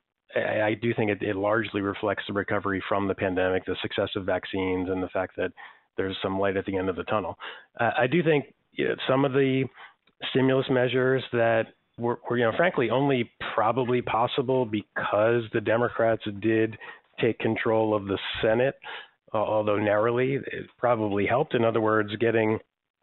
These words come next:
the first tranche of stimulus done in Biden's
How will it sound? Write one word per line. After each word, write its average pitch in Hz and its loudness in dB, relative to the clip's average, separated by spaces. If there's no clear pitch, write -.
the 107 -2
first 117 0
tranche 110 2
of 110 -2
stimulus 107 0
done 104 2
in 104 0
Biden's 101 0